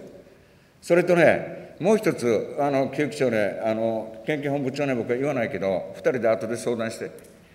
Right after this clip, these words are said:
少年院から出てきた子どもたちのね、教育。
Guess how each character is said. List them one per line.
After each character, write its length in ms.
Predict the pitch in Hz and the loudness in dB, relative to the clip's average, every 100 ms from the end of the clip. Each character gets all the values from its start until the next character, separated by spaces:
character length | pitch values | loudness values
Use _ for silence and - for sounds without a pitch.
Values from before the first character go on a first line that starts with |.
| _ _ _ _ _ _ _ _ _ _ _ _ _ | _ _ _ _ _ _ _ _ _ _ _ _ _
少 420 | - - 233 247 | -6 4 8 8
年 280 | 240 240 254 | 8 6 4
院 160 | 247 240 | 2 6
か 100 | 170 | 6
ら 80 | 139 | 6
出 140 | 147 | 2
て 120 | 196 | 0
き 60 | - | 0
た 260 | 147 117 - | 4 4 4
子 120 | 147 | 2
ど 120 | 151 | 2
も 100 | 160 | 2
た 140 | 156 123 | 2 0
ち 120 | 101 | -2
の 120 | 85 | -2
ね、 400 | 104 190 - - | 0 0 -2 0
教 180 | 131 120 | 4 4
育。 360 | 113 - 110 | 2 -2 -4